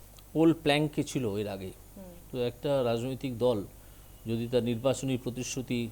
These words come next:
Speaker 1: রাখার চেষ্টা করে, তাকে তো সাধুবাদ জানানো উচিত, তাকে সমালোচনাও করা যায়, কিন্তু সাধুবাদ জানিয়ে যে, "হ্যাঁ, তোমরা <clears throat> তোমাদের রা-, আহ, নির্বাচনী প্রতিশ্রুতি জারি রাখার চেষ্টা করছো, সেটা আমরা অ্যাকসেপ্ট করছি,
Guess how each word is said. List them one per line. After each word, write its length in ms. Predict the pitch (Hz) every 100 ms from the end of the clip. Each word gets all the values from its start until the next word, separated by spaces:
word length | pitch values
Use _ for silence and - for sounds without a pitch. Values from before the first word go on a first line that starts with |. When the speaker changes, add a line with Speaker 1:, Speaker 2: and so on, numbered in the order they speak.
| -
Speaker 1:
রাখার 280 | 107 107 160
চেষ্টা 340 | - 123 -
করে, 260 | 104 101 160 - - - - -
তাকে 180 | 110 120
তো 80 |
সাধুবাদ 500 | 123 - 113 156 170
জানানো 340 | 117 120 117 107
উচিত, 260 | 98 92 - -
তাকে 200 | 226 214
সমালোচনাও 540 | 110 117 160 254 175
করা 240 | 98 92
যায়, 200 | 104 196 247
কিন্তু 200 | 160 170
সাধুবাদ 420 | 139 139 180 143
জানিয়ে 300 | 123 123 120
যে, 100 | 135
"হ্যাঁ, 240 | 123 107 - - - - - -
তোমরা 500 | 151 175 226 - - -
<clears throat> 480 | 180 170 143 110 -
তোমাদের 300 | 135 139 139 - - - 117
রা-, 400 | 120 120 117 113 101 - 104 - 104 101 101
আহ, 480 | 95 92 90 92 - - - - - - - - -
নির্বাচনী 500 | 139 185 170 175 165
প্রতিশ্রুতি 600 | 147 147 165 185 185 247 - - - -
জারি 240 | 120 120 135 131
রাখার 260 | 127 127
চেষ্টা 300 | - 101 -
করছো, 400 | 120 113 - - - - - - - - - -
সেটা 240 | 175 185
আমরা 140 | 160
অ্যাকসেপ্ট 320 | 127 - - -
করছি, 280 | 160 -